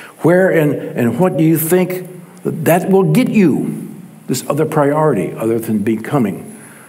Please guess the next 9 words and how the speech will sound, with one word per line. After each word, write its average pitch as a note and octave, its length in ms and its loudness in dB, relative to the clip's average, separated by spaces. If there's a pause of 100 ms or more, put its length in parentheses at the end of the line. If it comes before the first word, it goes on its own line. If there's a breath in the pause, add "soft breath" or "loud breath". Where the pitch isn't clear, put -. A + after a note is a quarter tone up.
(200 loud breath)
a G#2 60 -4
growing G#2+ 300 0
disciple G2+ 440 -4
of F#2+ 100 -8
Christ? - 560 -10 (540)
Where E3+ 120 0
does F3+ 140 2
that G3+ 140 0
lead? - 520 0